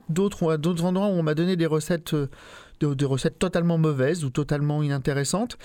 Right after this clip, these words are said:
Et donc après, il a fallu compiler, il a fallu, euh, croiser, re-, re-, rechercher pour arriver à, à trouver des choses à peu près stables.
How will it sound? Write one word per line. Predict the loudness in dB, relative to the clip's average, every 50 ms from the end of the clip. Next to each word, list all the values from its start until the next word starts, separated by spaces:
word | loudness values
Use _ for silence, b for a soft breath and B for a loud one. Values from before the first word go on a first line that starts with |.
| B B B B B B B B
Et | -2
donc | -2 0
après, | 0 -2 0 0 2 2
il | 2
a | 2
fallu | 2 2 0 0 2 2 0 0
compiler, | 0 0 0 0 0 0 0 0 0 2 2 2 2 2 2 2
il | 2 2
a | 0 0
fallu, | 0 0 0 2 2 2 2 2 2 2
euh, | 2 0 -2 -2
croiser, | -4 -6 -6 -2 0 0 2 2 2 2 2 2 2 2 0
re-, | 0 0 0 2 2 2
re-, | 2 2 2 2 2 2 2 2 2 2 2 0 0
rechercher | 0 2 2 2 2 0 -2 -2 0 -2 -2 -2
pour | -2 -2 -2 -2
arriver | 0 0 0 0
à, | -2 -4 B B B B B B B B
à | -4 -2
trouver | 0 0 0 2
des | 2 0
choses | 0 0 2 2
à | 2
peu | 0 0 -2
près | 0 -2 -2
stables. | 0 -2 -2 0 0 -2 -2